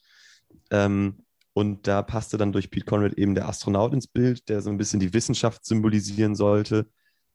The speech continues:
Und, ähm, der Regisseur, also der im Video den Regisseur spielt, der symbolisiert insofern einfach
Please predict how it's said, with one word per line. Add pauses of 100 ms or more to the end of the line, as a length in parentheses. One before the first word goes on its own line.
Und,
ähm, (400)
der
Regisseur, (320)
also
der
im (180)
Video
den
Regisseur
spielt, (720)
der
symbolisiert
insofern (460)
einfach